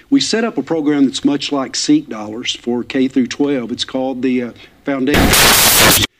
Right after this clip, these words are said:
And, uh, it's based on a, a per child allotment, uh, looking at the, uh, uh, the enrollment throughout the state, and then whatever money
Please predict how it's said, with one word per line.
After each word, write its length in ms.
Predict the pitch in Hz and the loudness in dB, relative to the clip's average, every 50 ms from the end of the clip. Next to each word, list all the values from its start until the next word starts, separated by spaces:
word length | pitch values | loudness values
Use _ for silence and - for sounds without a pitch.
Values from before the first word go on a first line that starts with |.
| _ _ _ _ _ | _ _ _ _ _
And, 260 | 131 123 127 127 123 127 | -8 -6 -4 -4 -4 -2
uh, 40 | |
it's 200 | 117 139 139 139 | -2 -4 -4 -4
based 400 | - - 143 147 143 135 - - | -4 -4 -2 -2 -2 -2 -4 -6
on 220 | 151 139 135 135 131 | -6 -4 -4 -4 -2
a, 260 | 127 127 123 127 139 | -2 -2 -2 -2 -2
a 120 | - 123 120 | -4 -6 -6
per 240 | 120 - 147 143 135 | -4 -2 -2 -2 -2
child 420 | 139 - 143 135 131 135 135 123 | -2 -4 -6 -4 -4 -4 -6 -6
allotment, 680 | 123 120 113 123 123 131 135 123 135 135 135 135 131 - - - - _ _ _ - - | -6 -6 -4 -4 -4 -6 -4 -2 -2 -2 -2 -2 -6 -8 -14 -20 -20 _ _ _ -18 -14
uh, 320 | 135 127 123 120 117 117 120 | -12 -10 -10 -10 -10 -8 -6
looking 380 | 135 139 131 135 151 131 127 131 | -4 -4 -2 -2 -2 -2 -2 -2
at 220 | 131 131 131 - | -4 -6 -6 -4
the, 240 | 139 131 123 127 123 | -4 -2 -2 -2 -4
uh, 260 | 120 120 120 120 117 113 - - - - | -4 -6 -8 -10 -10 -12 -16 -20 -16 -12
uh, 200 | 131 123 120 120 | -10 -8 -8 -6
the 100 | 117 127 | -4 -4
enrollment 540 | 127 127 131 139 147 170 170 147 123 123 - | -2 -2 -2 -2 -2 -2 -2 -4 -4 -8 -6
throughout 340 | - 127 123 127 123 123 123 | -4 -4 -4 -4 -4 -8 -8
the 100 | - 127 | -8 -8
state, 380 | - - - 131 123 127 127 131 | -8 -6 -6 -6 -6 -4 -4 -2
and 100 | 120 123 | -2 -2
then 120 | 123 120 | -2 -2
whatever 420 | 123 135 135 139 139 131 131 131 | -4 -4 -4 -4 -4 -4 -2 -2
money 540 | 120 123 127 131 139 135 135 135 127 127 - | -2 -2 -2 -2 -2 -2 -2 -2 -2 -4 -8